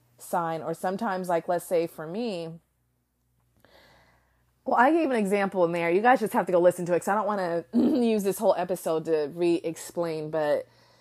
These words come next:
basically, I highly recommend, because this is important, that whatever sign you are, read the opposition sign, because that is you.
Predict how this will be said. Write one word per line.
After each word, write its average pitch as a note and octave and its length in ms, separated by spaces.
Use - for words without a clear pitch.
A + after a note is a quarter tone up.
basically, A3+ 840
I F#3+ 160
highly A#3 560
recommend, G3 720
because F3 240
this G3 180
is G#3 140
important, E3+ 680
that F#3 420
whatever G3+ 480
sign A#3+ 340
you G3 100
are, D#3 540
read G#3 460
the A#3 100
opposition E3+ 560
sign, C#3+ 420
because E3+ 280
that F#3+ 240
is F#3+ 340
you. E3+ 560